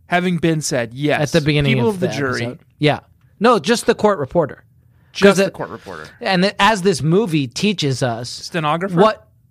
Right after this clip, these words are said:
Speaker 2: yeah, what you witness doesn't matter, but what the stenographer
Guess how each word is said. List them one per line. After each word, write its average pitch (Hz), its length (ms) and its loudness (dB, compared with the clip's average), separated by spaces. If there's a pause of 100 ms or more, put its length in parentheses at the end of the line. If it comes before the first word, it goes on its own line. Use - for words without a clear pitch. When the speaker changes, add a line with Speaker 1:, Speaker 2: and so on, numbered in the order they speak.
(180)
Speaker 2:
yeah, 190 280 2
what 165 260 0
you 208 280 4
witness 170 640 0
doesn't 147 300 0
matter, 143 420 0
but 135 140 -6
what 143 200 -4
the 143 80 -4
stenographer 151 960 0